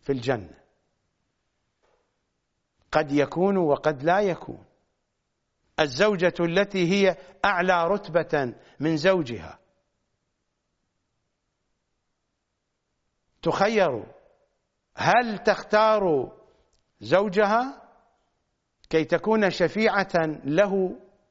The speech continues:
كي يرتفع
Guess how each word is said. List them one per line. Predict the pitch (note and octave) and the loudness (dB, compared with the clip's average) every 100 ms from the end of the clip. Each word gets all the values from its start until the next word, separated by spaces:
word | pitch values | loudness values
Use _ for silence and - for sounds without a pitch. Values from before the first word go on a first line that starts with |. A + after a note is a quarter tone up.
| _ _ _ _ _ _ _ _ _ _ _ _ _ _ _ _ _ _ _ _ _ _ _ _ _ _ _ _ _ _ - | _ _ _ _ _ _ _ _ _ _ _ _ _ _ _ _ _ _ _ _ _ _ _ _ _ _ _ _ _ _ -2
كي | E3+ F3 | 0 4
يرتفع | E3 - A3+ - F3+ F3 E3+ | 2 2 -2 2 2 2 -2